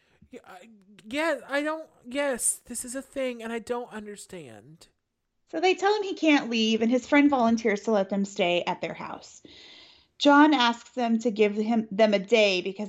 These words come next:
Speaker 2: they just lost their daughter. Uh, the police, to give them a day before they interview.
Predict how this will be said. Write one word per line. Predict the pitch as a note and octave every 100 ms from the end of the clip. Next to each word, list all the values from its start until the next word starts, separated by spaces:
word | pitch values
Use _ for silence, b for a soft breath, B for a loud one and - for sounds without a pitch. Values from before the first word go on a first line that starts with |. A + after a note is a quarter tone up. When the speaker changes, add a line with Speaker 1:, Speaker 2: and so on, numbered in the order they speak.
| -
Speaker 2:
they | G3
just | F#3+ F#3
lost | F3+ E3 -
their | D#3 D3+
daughter. | D#3 D3+ - - G#3 _ _ _ b b b b -
Uh, | G#3+ F#3+ A3+
the | G#3+
police, | A3+ B3+ - - - - _ _ _ _ -
to | B3
give | A3+ A3
them | A3
a |
day | G#3 F#3+
before | F#3+ F#3+ F3+
they | E3
interview. | D#3 E3 D#3+ -